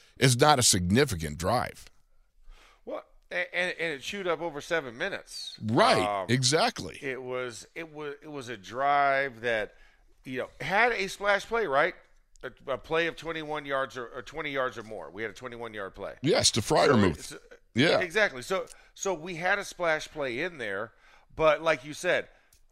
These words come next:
Speaker 2: I think people kind of get enamored. They wanna see the bomb play. They wanna see that fifty, sixty yard play and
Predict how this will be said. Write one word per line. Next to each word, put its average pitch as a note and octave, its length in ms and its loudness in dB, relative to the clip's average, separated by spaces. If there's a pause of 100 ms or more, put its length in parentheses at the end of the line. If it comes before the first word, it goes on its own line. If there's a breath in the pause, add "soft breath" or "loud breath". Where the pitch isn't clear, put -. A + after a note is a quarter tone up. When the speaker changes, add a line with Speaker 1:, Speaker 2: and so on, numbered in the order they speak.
Speaker 2:
I B2+ 120 0
think D#3 340 -10
people D3 320 -12
kind B2 260 -2
of A#2 180 -12
get B2 160 -8
enamored. C3 380 -10
They B2+ 100 -4
wanna C3+ 300 -8
see C3+ 280 -10
the A2 140 -6
bomb F#2+ 500 -4
play. D2 380 -14
They G2+ 120 -14
wanna B2 260 -12
see C3+ 260 -8
that A#2 320 -4
fifty, C3 380 -8
sixty C3 500 -12
yard A2+ 460 -4
play A2+ 460 -2
and F2+ 160 -8